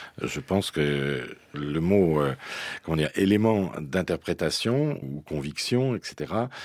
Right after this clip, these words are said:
enfin, ces termes-là ne, ne conviennent pas. Euh, j'estime que, en tant qu'universitaire, on n'a pas à avoir des intimes convictions, euh, sur, euh, sur ces faits-là. Bon,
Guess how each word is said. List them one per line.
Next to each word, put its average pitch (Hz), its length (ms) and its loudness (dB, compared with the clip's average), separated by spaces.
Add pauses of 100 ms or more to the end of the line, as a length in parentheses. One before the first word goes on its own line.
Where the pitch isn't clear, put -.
(160)
enfin, 69 120 -4
ces - 200 -2
termes-là 95 680 2
ne, 80 300 0
ne 73 240 -2
conviennent 76 480 -2
pas. - 200 -6 (840)
Euh, 71 240 0
j'estime 95 460 0
que, 73 500 0
en 67 180 -6
tant 69 180 -8
qu'universitaire, 71 960 0 (380)
on 78 80 -4
n'a 71 100 0
pas 92 220 2
à 73 40 2
avoir 85 280 2
des 73 180 0
intimes 76 300 -2
convictions, 80 760 0
euh, 69 40 -2
sur, 73 360 -4
euh, 69 100 -2
sur - 240 -4
ces - 140 0
faits-là. 65 360 -2 (720)
Bon, 65 240 2